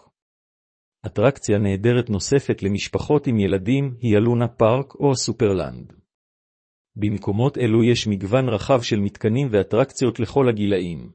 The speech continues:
מרחבות הרים ועד מתקני מים ואפילו קורסלות. בנוסף, בפארקים רבים יש דוכנים ופעילויות מהנות אחרות, כמו גם דוכני אוכל ומסעדות. האקווריום הגדול.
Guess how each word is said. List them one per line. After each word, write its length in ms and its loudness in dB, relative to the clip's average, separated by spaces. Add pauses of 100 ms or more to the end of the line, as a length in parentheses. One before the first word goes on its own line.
(400)
מרחבות 500 -2
הרים 320 2
ועד 240 2
מתקני 480 -2
מים 320 0
ואפילו 460 0
קורסלות. 800 -6 (920)
בנוסף, 800 -2 (180)
בפארקים 560 0
רבים 400 0
יש 200 -2
דוכנים 480 -2
ופעילויות 600 0
מהנות 360 -2
אחרות, 600 -4 (360)
כמו 220 0
גם 220 2
דוכני 460 0
אוכל 340 2 (180)
ומסעדות. 840 -4 (920)
האקווריום 680 2
הגדול. 600 0